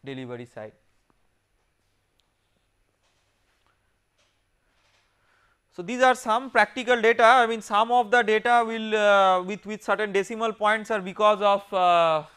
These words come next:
conversion from an old system like the F P S system to the new system. For example, you can see two point five four centimeter the, uh, <coughs>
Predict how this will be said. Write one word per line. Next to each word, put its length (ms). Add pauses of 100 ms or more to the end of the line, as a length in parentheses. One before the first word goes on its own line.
conversion 640
from 240
an 60
old 300
system 420
like 240
the 420
F 120 (100)
P 140
S 80
system 340
to 60
the 100
new 180
system. 380
For 180
example, 400
you 120
can 200
see 300 (400)
two 140
point 260
five 240
four 140
centimeter 600
the, 400 (540)
uh, 280 (1080)
<coughs> 60